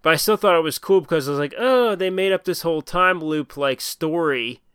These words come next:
thing and then just put it around this menu system." And then it's kind of this, like, creative way that they can essentially just have you, like, pick a level, pick the things that you would go into that level with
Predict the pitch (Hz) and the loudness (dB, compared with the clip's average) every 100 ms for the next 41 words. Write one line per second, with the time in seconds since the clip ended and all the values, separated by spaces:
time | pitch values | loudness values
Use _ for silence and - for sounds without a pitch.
0 | _ - 139 127 127 120 143 139 135 - | _ -6 -4 -4 -6 -8 -8 -6 -8 -10
1 | _ 165 156 135 139 139 139 131 120 - | _ -2 -2 0 2 2 0 -4 -6 -10
2 | - - _ 135 147 151 135 123 - 123 | -16 -16 _ -6 -4 -4 -6 -10 -10 -12
3 | - 117 120 117 _ _ _ _ _ _ | -10 -10 -12 -16 _ _ _ _ _ _
4 | _ - 135 147 143 131 - 143 139 127 | _ -8 -4 -2 -2 -4 -4 -2 -2 -4
5 | 131 131 139 127 - 139 135 135 127 110 | -6 -6 -4 -6 -6 -6 -4 -2 -4 -6
6 | 131 135 135 127 120 131 127 123 120 120 | -2 0 0 -2 -6 -6 -8 -6 -10 -12
7 | 135 - 180 214 - 135 127 123 117 139 | -12 -4 -2 -2 -4 -4 -4 -6 -8 -10
8 | 127 135 131 123 120 123 117 _ 143 139 | -6 -2 -2 -4 -8 -6 -6 _ -10 -6
9 | 131 127 120 123 120 113 _ _ _ _ | -2 -2 -2 -4 -6 -8 _ _ _ _
10 | _ _ _ _ _ _ _ _ _ _ | _ _ _ _ _ _ _ _ _ _
11 | _ _ _ - 151 - 143 135 156 143 | _ _ _ -2 -2 -2 -10 -6 -2 -2
12 | 127 143 - 139 127 131 131 131 117 127 | -2 -6 -4 -6 -2 -2 -2 -4 -4 -4
13 | 120 123 120 117 127 131 117 - | -2 -4 -4 -6 -2 -2 -4 -10